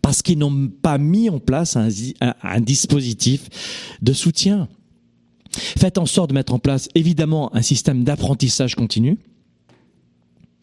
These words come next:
mais de piliers aussi. Dites-vous, «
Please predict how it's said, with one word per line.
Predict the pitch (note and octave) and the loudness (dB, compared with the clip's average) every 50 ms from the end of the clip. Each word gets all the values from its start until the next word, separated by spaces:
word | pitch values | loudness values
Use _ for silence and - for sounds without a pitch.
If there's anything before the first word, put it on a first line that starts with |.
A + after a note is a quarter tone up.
| - - - - - - | -10 -8 -6 -2 2 2
mais | D3+ D#3+ | 2 4
de | - D3+ | 4 2
piliers | D3+ - - - D#3+ C#3 C3+ B2 C#3 C3+ A#2 | 0 0 0 0 0 0 2 2 2 2 2
aussi. | G#2 G2 F#2+ - - - - - - _ _ _ _ _ _ - _ _ _ _ _ _ _ _ _ _ _ _ _ _ _ _ _ - | 0 0 -2 -2 -2 -4 -6 -12 -20 _ _ _ _ _ _ -20 _ _ _ _ _ _ _ _ _ _ _ _ _ _ _ _ _ 0
Dites-vous, « | B2+ C3+ D#3+ B2+ B2+ D3+ F#3 G#3+ A3 | 2 2 2 2 2 2 2 2 0